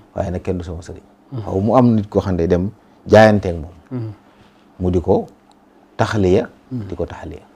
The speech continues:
Speaker 2: Hmm.
Speaker 1: Su kooku génnee àdduna te matagut it,
Speaker 2: Hmm.
Speaker 1: daa war a wuti fu mu ko àggalee. Ci njabootam,
Speaker 2: Hmm.
Speaker 1: moo gën a, moo gën a rafet bu, bu fekkee ne am na ca.
Speaker 2: Hmm.
Speaker 1: Bu ci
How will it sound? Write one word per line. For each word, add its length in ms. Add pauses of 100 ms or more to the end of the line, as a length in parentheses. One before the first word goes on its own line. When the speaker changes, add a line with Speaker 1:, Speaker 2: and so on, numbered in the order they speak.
(140)
Speaker 2:
Hmm. 160 (920)
Speaker 1:
Su 160
kooku 380
génnee 340
àdduna 320
te 140
matagut 400
it, 120 (260)
Speaker 2:
Hmm. 160
Speaker 1:
daa 120
war 140
a 40
wuti 180
fu 100
mu 60
ko 80
àggalee. 320 (1300)
Ci 100
njabootam, 500 (340)
Speaker 2:
Hmm. 200 (1000)
Speaker 1:
moo 220
gën 180
a, 60
moo 160
gën 160
a 40
rafet 220
bu, 160
bu 100
fekkee 260
ne 100
am 120
na 80
ca. 120 (420)
Speaker 2:
Hmm. 160
Speaker 1:
Bu 100
ci 100